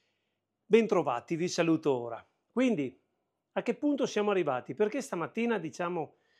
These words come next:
è un sabato bello pregno, perché ci siamo, ci siamo attaccati un po' dappertutto, nel senso in più lavori. La lavorazione è un po' del ferro, quindi abbiamo,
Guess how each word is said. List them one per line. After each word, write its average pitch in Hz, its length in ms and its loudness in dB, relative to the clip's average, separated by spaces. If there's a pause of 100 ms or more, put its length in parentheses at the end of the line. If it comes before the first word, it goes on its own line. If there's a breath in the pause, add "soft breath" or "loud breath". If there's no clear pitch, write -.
(160)
è - 80 -2
un 226 160 4
sabato 226 420 2
bello 185 260 4
pregno, 165 360 -2
perché 165 260 -6
ci 180 120 -8
siamo, 208 520 0
ci 156 140 -6
siamo 214 240 -2
attaccati 202 540 -2
un 185 100 0
po' 175 140 0
dappertutto, 156 760 -4
nel 170 180 2
senso 190 400 2
in 165 80 -2
più 175 140 -2
lavori. 127 440 -2 (360 soft breath)
La 240 100 2
lavorazione 202 520 4
è 175 40 4
un 143 60 0
po' 165 120 2
del 147 160 0
ferro, 185 600 -2
quindi 160 280 -4
abbiamo, 147 580 -4